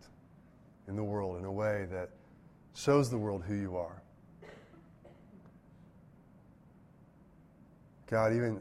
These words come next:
right now, would you speak to us? How you want us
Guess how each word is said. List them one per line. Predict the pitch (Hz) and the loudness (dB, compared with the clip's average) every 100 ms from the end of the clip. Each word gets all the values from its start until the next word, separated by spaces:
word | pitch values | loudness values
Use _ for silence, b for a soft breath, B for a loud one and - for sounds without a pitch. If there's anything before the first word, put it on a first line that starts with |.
| - - | -8 0
right | 117 117 | 2 4
now, | 117 110 | 4 4
would | 113 | 2
you | 117 | 0
speak | - - 127 | -2 -2 -2
to | - 98 | -2 -4
us? | 82 - - - - - - - - B B B B - - - | -4 -6 -14 -16 -20 -20 -20 -20 -20 B B B B -20 -20 -20
How | - 120 | 2 4
you | 120 117 | 6 4
want | 110 104 | 2 2
us | 101 | -2